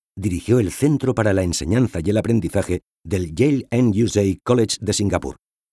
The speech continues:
Su cometido es ofrecer orientación pedagógica al profesorado de artes liberales, que ofrece competencias interdisciplinares para la economía digital,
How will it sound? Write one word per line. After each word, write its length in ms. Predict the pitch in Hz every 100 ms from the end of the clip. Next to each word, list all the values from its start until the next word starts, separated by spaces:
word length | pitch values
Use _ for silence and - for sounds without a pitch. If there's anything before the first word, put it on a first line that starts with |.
| _ -
Su 160 | - 127
cometido 460 | 123 117 - 160 - _
es 140 | 156 -
ofrecer 400 | 123 101 139 147
orientación 600 | 110 101 - - 135 120
pedagógica 600 | 98 73 92 - 90 92
al 100 | 95
profesorado 600 | - 95 - 85 82 76
de 140 | 76
artes 300 | 107 - 78
liberales, 480 | 90 101 104 85 90 _ _ _ _
que 100 | -
ofrece 300 | 90 143 131
competencias 720 | 120 101 85 78 135 - 98 95
interdisciplinares 960 | 82 76 71 - - 76 85 82 78
para 200 | - 95
la 120 | 85
economía 440 | 78 67 65 85 71
digital, 420 | - 85 -